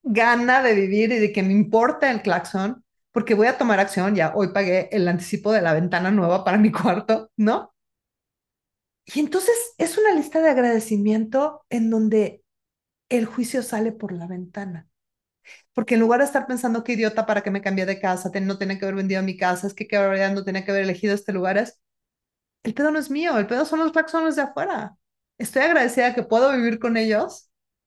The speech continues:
y que puedo tomar acción. Y estoy agradecida que los odio con toda el alma".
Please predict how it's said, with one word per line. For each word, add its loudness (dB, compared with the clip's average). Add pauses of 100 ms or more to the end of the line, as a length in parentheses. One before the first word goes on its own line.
(120)
y -6
que -6
puedo -4
tomar -4
acción. -12 (1600)
Y 0
estoy 2
agradecida 2
que -2
los -4
odio 0
con -2
toda -2
el -2
alma". -8